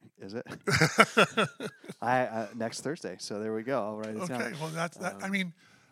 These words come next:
Speaker 2: I certainly think that that's, that's the basic model
Speaker 1: Yeah.
Speaker 2: that you probably need to pursue.
Speaker 1: Mm-hmm.
Speaker 2: Um, where we go beyond that is,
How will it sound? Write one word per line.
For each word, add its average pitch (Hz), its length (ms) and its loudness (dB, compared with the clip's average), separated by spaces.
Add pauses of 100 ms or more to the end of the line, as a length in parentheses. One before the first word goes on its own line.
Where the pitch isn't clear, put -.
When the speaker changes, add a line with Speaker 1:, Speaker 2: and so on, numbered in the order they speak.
(140)
Speaker 2:
I 175 100 0
certainly 220 400 -4
think 160 280 -10
that 160 160 -12
that's, - 600 -2 (1160)
that's - 220 -4
the 185 80 -2
basic 165 360 -2 (100)
model 160 480 -8 (460)
Speaker 1:
Yeah. 95 180 -8 (160)
Speaker 2:
that 220 100 -14
you 180 100 -10
probably 170 360 -6 (360)
need 180 220 -6
to 170 80 -10
pursue. 165 440 -10 (400)
Speaker 1:
Mm-hmm. - 800 -16
Speaker 2:
Um, 147 340 -10 (880)
where 170 160 -6
we 156 100 -8
go 151 200 -12
beyond 156 340 -8
that 202 220 0
is, 160 440 -8